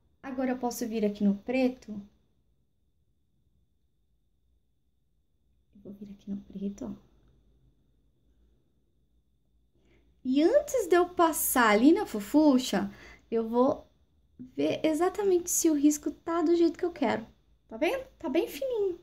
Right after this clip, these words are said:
Então, é exatamente isso que eu quero. Eu vou vir aqui e vou... Deixa eu riscar aqui mesmo. Aqui ou lá, não sei.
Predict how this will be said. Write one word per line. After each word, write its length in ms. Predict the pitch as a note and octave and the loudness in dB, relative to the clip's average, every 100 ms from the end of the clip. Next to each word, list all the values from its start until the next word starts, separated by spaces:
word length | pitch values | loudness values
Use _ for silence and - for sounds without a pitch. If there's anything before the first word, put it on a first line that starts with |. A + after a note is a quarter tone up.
| - | -16
Então, 260 | B3+ F4+ F4+ | -10 -4 -2
é 120 | F4+ | -2
exatamente 680 | D#4+ F#4 F#4 F4+ D4+ E4+ D4+ | -2 -4 -2 2 2 0 -4
isso 160 | D#4 | -6
que 80 | - | -8
eu 80 | E4+ | -10
quero. 220 | E4+ - _ _ _ _ _ _ | -10 -16 _ _ _ _ _ _
Eu 100 | - | -18
vou 140 | G#3+ A#3 | -14 -10
vir 200 | A3+ A3+ | -6 -4
aqui 560 | A3+ - B3+ D4 B4 - _ _ _ _ _ _ _ _ - | -6 -2 2 4 2 -4 _ _ _ _ _ _ _ _ -12
e 100 | C4 | -10
vou... 460 | C4 B3+ C4+ E4 | -4 0 2 0
Deixa 260 | A#3+ C#4 D4+ | -2 -4 -2
eu 160 | C4+ - | -6 -8
riscar 380 | - B3+ - F#3 | -8 -8 -6 -10
aqui 220 | G3+ - | -10 -8
mesmo. 520 | A3 B3 A3+ G#3 G#3 G3 - _ _ _ _ _ _ _ _ _ _ _ _ _ | 0 0 0 -2 -6 -8 -16 _ _ _ _ _ _ _ _ _ _ _ _ _
Aqui 220 | E4+ - | -20 -14
ou 100 | C4 | -10
lá, 240 | F#3+ G3 - _ _ _ F4+ | -10 -12 -14 _ _ _ -14
não 120 | E4+ | -14
sei. 320 | - - | -12 -16